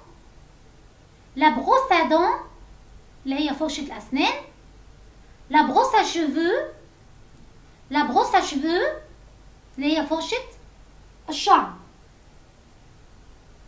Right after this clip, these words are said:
ده بالنسبة لسال دو بان.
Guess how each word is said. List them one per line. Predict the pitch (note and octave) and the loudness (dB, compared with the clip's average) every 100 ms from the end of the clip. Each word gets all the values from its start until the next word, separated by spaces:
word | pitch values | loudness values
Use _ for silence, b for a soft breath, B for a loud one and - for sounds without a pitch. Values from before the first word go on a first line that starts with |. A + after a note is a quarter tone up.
| - - - | -20 -20 -10
ده | A#3 F#4 B4+ C5 | 0 4 4 2
بالنسبة | D4+ E4+ G4 - C4+ - | 2 2 2 2 4 2
لسال | D4 D4 C#4+ F#4 G#4+ - A3+ | -2 -2 4 4 4 -2 0
دو | E4+ | 4
بان. | E4+ - | 4 0